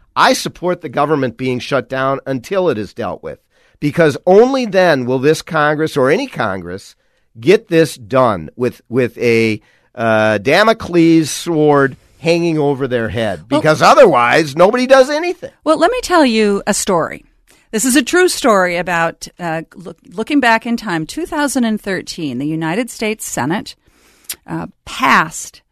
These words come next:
Speaker 2: comprehensive bipartisan immigration reform. This is important because it was bipartisan. Republicans and Democrats came together, and they said a couple of things. They said, "We need to have strong border security." And what does that mean? That means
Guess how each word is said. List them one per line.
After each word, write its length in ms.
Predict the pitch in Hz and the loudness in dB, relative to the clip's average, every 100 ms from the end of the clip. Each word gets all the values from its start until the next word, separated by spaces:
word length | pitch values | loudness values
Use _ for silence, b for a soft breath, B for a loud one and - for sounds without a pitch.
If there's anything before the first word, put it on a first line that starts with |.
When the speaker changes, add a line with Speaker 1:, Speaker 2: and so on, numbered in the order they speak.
| _ _ - | _ _ -10
Speaker 2:
comprehensive 880 | 247 254 269 240 208 180 185 180 - | -4 -4 -4 -4 -4 -6 -8 -12 -4
bipartisan 1000 | 185 190 185 180 175 - 180 165 175 - | -2 -2 -6 -10 -8 -8 -6 -8 -10 -10
immigration 580 | 196 180 170 160 - 143 | -8 -6 -6 -8 -8 -8
reform. 440 | 139 - 123 113 | -10 -12 -14 -12
This 180 | 202 - | -12 -10
is 120 | 240 | -2
important 540 | 302 - 330 - - - | 0 0 -4 -4 -8 -14
because 300 | 185 190 185 | -14 -10 -10
it 100 | - | -10
was 140 | 196 | -10
bipartisan. 720 | 220 247 254 269 190 180 - | -4 -4 -4 -10 -10 -12 -10
Republicans 560 | 147 240 240 254 240 226 | -10 -8 -8 -6 -6 -6
and 100 | 226 | -6
Democrats 500 | 220 214 214 202 - | -6 -8 -8 -10 -8
came 220 | 208 196 | -8 -8
together, 360 | 190 160 - | -8 -10 -8
and 140 | 170 180 | -8 -6
they 140 | 202 | -6
said 240 | 226 262 240 | -6 -4 -6
a 60 | |
couple 300 | 233 220 185 | -8 -12 -10
of 100 | 170 | -12
things. 320 | - - - - B B B - | -14 -20 -18 -20 B B B -4
They 120 | 214 | -4
said, 260 | - 220 | 0 -2
"We 200 | 175 220 | 0 2
need 280 | 277 269 254 | 4 4 2
to 80 | 269 | -2
have 280 | 220 220 202 | -2 -2 -2
strong 420 | - 214 208 208 | -4 0 2 2
border 260 | 196 185 170 | 0 -4 -6
security." 680 | - 160 - 131 110 - - b b b b - | -8 -10 -12 -12 -12 -16 -20 b b b b -10
And 200 | 185 196 | -8 -4
what 180 | 427 | -6
does 160 | - 311 | -6 -4
that 220 | 233 208 | -2 -2
mean? 260 | 165 131 117 | -4 -6 -4
That 180 | 208 233 | -6 -2
means 440 | 262 254 254 - | 0 2 0 -2